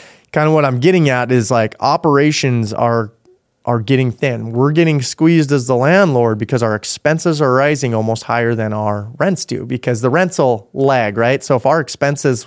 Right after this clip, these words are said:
rose by seven percent this year and our rents only, you know, rose by one to two percent because they rose so much in the past,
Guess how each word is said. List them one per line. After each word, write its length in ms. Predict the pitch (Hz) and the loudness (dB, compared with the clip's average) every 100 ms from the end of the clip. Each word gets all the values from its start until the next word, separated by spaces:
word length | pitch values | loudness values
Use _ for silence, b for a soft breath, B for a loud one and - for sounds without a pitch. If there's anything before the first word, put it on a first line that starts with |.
| 143 | -12
rose 640 | - 113 117 120 131 135 117 | -10 -8 -6 0 2 0 0
by 160 | 117 | -4
seven 400 | 104 - 135 131 | -4 -2 -2 0
percent 460 | 117 117 - 127 - | -2 -4 -2 -4 -2
this 240 | 110 - | -6 -4
year 240 | 113 113 113 B B B | -2 -2 -4 B B B
and 140 | 139 | -2
our 120 | 117 110 | 0 0
rents 360 | 117 147 151 | 0 -2 0
only, 360 | 135 127 117 110 110 - - - - | 0 0 0 -4 -10 -14 -16 -20 -8
you 120 | 139 | -4
know, 140 | 110 101 | -2 -2
rose 380 | 110 120 120 - | 0 0 0 -2
by 180 | 104 | -2
one 280 | 104 117 135 | 0 0 0
to 80 | 135 | 0
two 240 | - 170 | -2 -2
percent 320 | 226 170 - - | -2 -4 -4 -6
because 240 | - 139 | -4 -2
they 120 | 123 | 0
rose 300 | 113 143 139 | 2 2 0
so 180 | - 143 | -2 -2
much 220 | 135 127 | -2 -4
in 80 | 123 | -6
the 80 | 110 | -6
past, 580 | - 202 175 139 - | -2 0 0 -2 -8